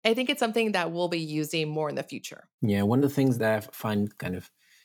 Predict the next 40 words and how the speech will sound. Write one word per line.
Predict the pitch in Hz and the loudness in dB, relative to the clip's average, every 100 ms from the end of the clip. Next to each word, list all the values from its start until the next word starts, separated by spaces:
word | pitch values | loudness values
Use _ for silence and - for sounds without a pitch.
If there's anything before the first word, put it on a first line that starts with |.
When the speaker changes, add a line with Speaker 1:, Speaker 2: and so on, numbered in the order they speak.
| - | -16
Speaker 2:
super | - 139 143 131 | 2 4 4 2
interesting | 117 110 107 117 107 | 2 0 -2 2 2
and | 101 | 2
telling | 98 - 110 107 98 98 | 0 0 2 2 0 0
of | 98 | 0
the | 92 | 0
future | 95 127 151 - 113 95 90 - _ - _ _ _ 95 | 2 4 4 2 0 0 -2 -8 _ -20 _ _ _ 2
regarding | 101 107 101 98 95 98 | 2 4 2 2 0 -2
Google | 98 104 92 | 0 0 2
Assistant, | 90 - 95 - 95 | 0 -2 -6 -4 -4
it's, | 107 | -4
for | - 101 | 2 0
example, | 95 101 98 98 | 2 -2 0 0
the | 92 90 | 0 0
Google | 110 120 117 | 2 2 2
Duplex. | 104 113 98 104 95 - - - - _ _ | 2 2 0 0 0 -2 -12 -14 -18 _ _
It's | - | -2
kind | 113 | 0
of | 107 | 0
associated | - 113 - 101 | 0 -2 0 2
with | 101 | 2
that. | 95 95 101 | 4 2 0
And | 101 101 | -2 0
the, | 101 98 98 92 90 92 - - - - _ | 2 2 2 2 0 -6 -16 -18 -16 -18 _
what's | - | -8
the | - | 0
name | 135 139 | 2 4
of | |
that | 127 120 | 2 2
new | 131 | 0
feature? | 113 - 127 - 135 131 131 - _ _ _ | 0 0 0 2 2 2 -4 -12 _ _ _
Hold | - 147 | 2 2
for | - 107 | 2 -2
me. | 90 82 - _ | -2 -6 -10 _
Hold | - 131 | 0 0
for | 123 | 2
me. | 98 87 | -2 0
I | 95 | 0
saw | - 123 | 2 0
that | 107 107 101 | 4 4 2